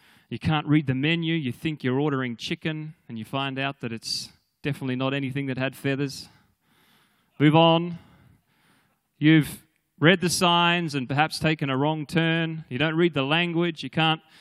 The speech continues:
speak and communicate to people. Who's had one of those experiences? Tell me I'm not alone. My wife and I had a real doozy at one point. I think I've sh-, shared this story before when we happened to be traveling around and we went to the Greek islands.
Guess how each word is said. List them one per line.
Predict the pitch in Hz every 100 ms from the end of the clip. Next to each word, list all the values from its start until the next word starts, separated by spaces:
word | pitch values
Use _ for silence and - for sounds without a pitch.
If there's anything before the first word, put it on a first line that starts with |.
| _
speak | - - - 160 170
and | 143
communicate | - 131 165 165 160 160
to | -
people. | - 170 165 170 170 - _ _ _ - _ _ _ _ _ _ _ _ -
Who's | 156
had | 147 131
one | 127
of | 117
those | 117 110
experiences? | 117 - 127 127 135 123
Tell | - 160
me | 131
I'm | 123
not | 127 123
alone. | 123 123 131 131 - - -
My | 127 127
wife | 147 156 147
and | 139
I | 143
had | 139 135
a |
real | 131 160 147
doozy | 139 156 139 135
at |
one | 143 143
point. | 135 135
I | 131
think | 139 127
I've | 117
sh-, | 101 - -
shared | - 143 135
this | 127 123
story | - 139 135
before | 127 120 160 165 127
when | 120 120 120 - -
we | 135
happened | 131 - 127
to |
be | 131
traveling | 120 139 135 131 120
around | 117 131 135
and | 120
we | 117
went | 131 -
to | 117
the |
Greek | 113 127 131
islands. | 123 123 127 127 127 -